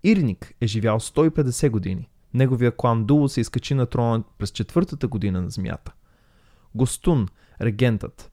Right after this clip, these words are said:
две години. Неговият клан Ерми и той се изкачи на трона през четвъртата година от Глигана. Кърт управлява шейсет години. Неговия клан Дуло се изкачи на трона през петата година на Въла.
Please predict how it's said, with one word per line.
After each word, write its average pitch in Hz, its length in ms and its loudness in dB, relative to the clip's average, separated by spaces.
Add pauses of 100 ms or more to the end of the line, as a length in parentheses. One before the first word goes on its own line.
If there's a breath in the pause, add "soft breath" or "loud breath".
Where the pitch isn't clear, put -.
две 135 220 2
години. 95 440 -6 (360)
Неговият 120 400 0
клан 113 280 -2 (220)
Ерми 131 380 0 (500 soft breath)
и 123 60 -2
той 160 280 2
се - 120 -6
изкачи - 340 -6
на 123 100 0
трона 117 300 0
през - 140 -10
четвъртата - 560 -4
година 101 420 -2
от 95 160 -6
Глигана. 98 440 -4 (920 soft breath)
Кърт - 500 0
управлява 123 520 2
шейсет 135 380 -2
години. 101 400 -6 (180)
Неговия 151 420 2
клан 131 280 2
Дуло 135 240 2
се - 120 -6
изкачи - 340 -6
на 143 120 0
трона 117 300 -2
през - 220 -6
петата 135 380 -2
година 107 380 0
на 104 120 2
Въла. 98 300 -4